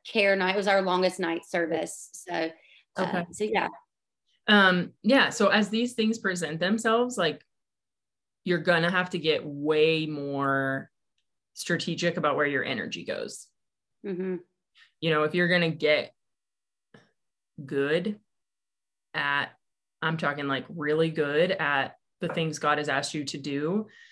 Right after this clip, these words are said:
Speaker 2: then you need to focus on just the things God has asked you to do. And again, I, I think the challenge for you will be asking yourself, like, "Oh my gosh, does that sort of change my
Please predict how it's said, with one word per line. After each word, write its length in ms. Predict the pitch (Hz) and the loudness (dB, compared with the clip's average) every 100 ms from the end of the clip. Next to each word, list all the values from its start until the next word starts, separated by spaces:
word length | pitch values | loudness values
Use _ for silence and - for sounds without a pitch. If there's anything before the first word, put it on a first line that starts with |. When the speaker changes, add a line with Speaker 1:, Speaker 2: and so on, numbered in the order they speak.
| _ _ _ _ _ | _ _ _ _ _
Speaker 2:
then 200 | 180 175 | -2 0
you 80 | 170 | 2
need 160 | 165 160 | 0 -2
to 60 | |
focus 340 | 160 151 151 160 | -2 -4 -4 -6
on 160 | 151 | -4
just 340 | 139 135 123 - | -4 -4 -4 -8
the 80 | |
things 280 | 143 139 135 | -6 -4 -4
God 180 | 135 131 | -4 -4
has 100 | 135 | -4
asked 260 | 135 - 147 | -6 -6 -8
you 80 | |
to 80 | 139 | -8
do. 520 | 139 151 - 131 165 - _ _ _ _ | -6 -4 -2 -2 -2 -6 _ _ _ _
And 520 | 196 175 165 160 156 - _ | 0 4 4 4 -2 -8 _
again, 360 | 180 170 190 156 | 0 4 4 4
I, 140 | 160 | 2
I 80 | 196 | 0
think 300 | 190 190 175 | 0 0 0
the 180 | 170 180 | 0 0
challenge 580 | - 202 185 180 170 - | 2 2 4 2 -2 -4
for 100 | 175 | -2
you 180 | 170 | -2
will 140 | 160 160 | 0 0
be 140 | 156 | 0
asking 400 | - 139 - 170 | 0 -2 -2 -4
yourself, 560 | 156 147 - 135 135 - | -4 -4 -2 -2 -2 2
like, 340 | 151 139 - - _ _ | 4 4 0 -18 _ _
"Oh 80 | 160 | -6
my 140 | 147 | -4
gosh, 380 | 139 127 - - | -2 -2 -2 -6
does 160 | - 156 | -8 -2
that 280 | 151 - - | -2 -2 -4
sort 220 | 165 151 | -4 -4
of 80 | 139 | -4
change 340 | 147 135 131 | -6 -6 -4
my 460 | 135 127 127 127 | -2 -2 -4 -8